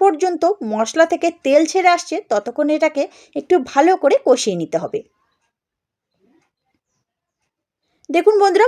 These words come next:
মশলা কিন্তু কষানো হয়ে গেছে, মশলা থেকে একদম তেল ছেড়ে গেছে। এবার যে ফুলকপিগুলোকে ভেজে রেখেছিলাম, সেই ফুলকপিগুলোকে দিয়ে দেব। ওরই সাথে কেটে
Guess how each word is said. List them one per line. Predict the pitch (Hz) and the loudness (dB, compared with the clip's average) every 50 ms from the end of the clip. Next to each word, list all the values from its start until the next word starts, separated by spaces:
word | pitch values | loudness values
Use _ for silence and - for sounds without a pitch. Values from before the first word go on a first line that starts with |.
| 523 415 | 2 2
মশলা | 262 269 - 302 302 294 | 0 0 0 0 -2 -2
কিন্তু | 320 311 359 339 - | -2 -4 -4 0 0
কষানো | 233 233 233 302 294 302 294 | 0 0 2 0 0 2 4
হয়ে | 302 294 285 | 4 4 4
গেছে, | 302 302 302 381 403 403 | 4 2 0 -2 -4 -4
মশলা | 240 226 233 - 269 269 | -6 -6 -6 -6 -6 -6
থেকে | 269 269 - 330 - - 233 | -6 -4 -4 -4 -4 -2 -4
একদম | 226 226 220 247 359 392 381 - | -4 -2 0 0 0 0 0 -2
তেল | - 254 247 269 262 | 0 2 2 2 2
ছেড়ে | - 320 311 311 | 2 2 4 4
গেছে। | 311 320 311 - 392 571 - _ _ _ _ _ _ _ _ _ _ _ _ _ _ _ _ _ _ _ _ _ _ - | 4 2 0 0 -2 -4 -4 _ _ _ _ _ _ _ _ _ _ _ _ _ _ _ _ _ _ _ _ _ _ -4
এবার | 233 220 226 254 247 226 | -2 2 2 2 2 2
যে | 277 269 - | -2 -4 -4
ফুলকপিগুলোকে | - 294 302 302 370 294 349 339 359 359 349 381 302 277 | -4 -4 -2 -2 0 0 0 0 0 2 2 2 0 0
ভেজে | 294 269 - 381 381 | 0 0 2 2 2
রেখেছিলাম, | 392 339 370 - - 302 320 427 - - | 2 0 -2 -4 -2 -2 -2 -4 -4 -6
সেই | - 349 370 - | -6 -6 -4 -4
ফুলকপিগুলোকে | - 269 240 226 247 - 247 262 233 254 254 269 - 480 508 311 | -4 -4 0 0 0 0 0 2 2 4 4 4 4 4 4 4
দিয়ে | 220 180 170 | 0 0 0
দেব। | 165 - - - _ _ _ _ - _ _ _ - - 330 | -2 -6 -8 -12 _ _ _ _ -20 _ _ _ -2 2 2
ওরই | 359 381 381 381 | 4 4 2 2
সাথে | 392 339 - 440 480 - | 0 0 0 0 -4 -2
কেটে | - 294 294 330 | -6 -4 -2 -2